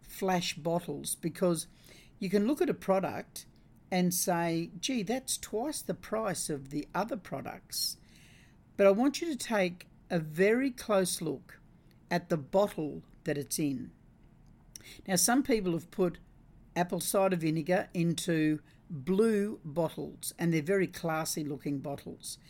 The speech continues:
Now, blue is the most expensive glass,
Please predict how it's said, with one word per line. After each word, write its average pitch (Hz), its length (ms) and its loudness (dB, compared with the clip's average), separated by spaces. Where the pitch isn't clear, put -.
Now, 175 160 6
blue 175 560 4
is 170 160 0
the 160 80 -4
most 156 300 0
expensive - 640 -4
glass, 147 680 -4